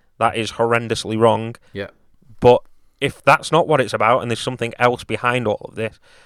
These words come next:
Speaker 1: the Chiefs need to come out and say it, because otherwise it doesn't reflect well upon the Chiefs and guys like Clark Hunt and Andy Reid and Brett Veach right now. It
Speaker 2: Well, yeah.
Speaker 1: really doesn't. And I, I, I really don't want to be associated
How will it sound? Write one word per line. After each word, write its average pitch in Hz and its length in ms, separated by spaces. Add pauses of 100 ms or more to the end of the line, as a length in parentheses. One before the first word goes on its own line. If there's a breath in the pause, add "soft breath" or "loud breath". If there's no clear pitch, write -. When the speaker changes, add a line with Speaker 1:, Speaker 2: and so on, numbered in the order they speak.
Speaker 1:
the 110 100
Chiefs - 320
need 113 140
to - 80
come 110 160
out 107 160
and 104 80
say 110 240
it, - 120 (120)
because 117 320
otherwise 120 520 (140)
it 113 160
doesn't 131 320
reflect - 440
well 113 180
upon 110 240
the 110 80
Chiefs - 420 (400 soft breath)
and 107 240
guys 110 320
like 107 180
Clark 110 360
Hunt 107 280
and 113 120
Andy 110 240
Reid 107 200
and 107 120
Brett 107 180
Veach 110 280
right 107 220
now. - 160 (380 soft breath)
It 92 80
Speaker 2:
Well, 240 100
yeah. 233 60
Speaker 1:
really 110 280
doesn't. 104 380 (280 soft breath)
And 131 120
I, 143 200 (360 loud breath)
I, 110 160
I 131 140 (120)
really 131 400
don't 131 220
want 123 140
to 117 40
be 120 140
associated 113 800